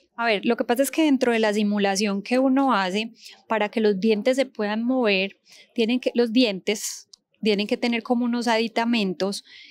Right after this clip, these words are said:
que permiten que la placa empuje el diente y se produzca el movimiento. Esos aditamentos se llaman attachment. Una paciente mía les dice arrocitos y son como unos arrocitos de los dientes que nosotros ponemos el día que ponemos la primera placa,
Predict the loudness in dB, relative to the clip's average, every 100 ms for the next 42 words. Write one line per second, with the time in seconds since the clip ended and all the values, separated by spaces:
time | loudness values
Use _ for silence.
0 | _ -2 0 0 0 -2 -4 -2 -2 -2
1 | -2 0 0 0 -4 -2 -2 0 0 0
2 | -2 -2 -2 -2 -6 -8 -6 -6 -6 -6
3 | -6 -6 -6 -6 -4 -2 0 -2 -4 -2
4 | -2 -2 -2 0 0 0 0 -2 -2 -4
5 | -4 -4 -4 -4 -2 -4 -4 -6 -6 -8
6 | -18 -20 -12 -6 -4 -2 -2 0 -2 -2
7 | -2 -2 -2 0 -2 -4 -6 -2 -2 -2
8 | -6 -6 -8 -10 -20 -8 -2 0 0 0
9 | 0 0 0 0 0 -2 -2 -2 0 2
10 | 2 2 2 0 0 -4 -2 -4 -4 -2
11 | -2 -2 -2 0 2 2 0 -2 -6 -10
12 | -20 -2 0 0 0 0 0 -2 -2 -2
13 | -2 -2 -2 -2 0 -2 0 0 0 -2
14 | -6 -6